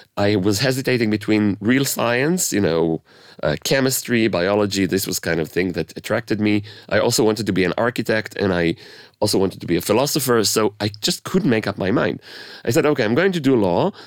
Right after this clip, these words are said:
It's very, very prestigious." You know, my parents weren't thrilled because it wasn't real science, but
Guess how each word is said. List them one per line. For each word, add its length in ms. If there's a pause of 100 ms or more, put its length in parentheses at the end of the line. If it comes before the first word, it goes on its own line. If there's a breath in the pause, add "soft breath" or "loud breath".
(280 loud breath)
It's 280
very, 420
very 300
prestigious." 800
You 100
know, 220
my 280
parents 520
weren't 360
thrilled 420
because 240
it 140
wasn't 320
real 160
science, 480
but 160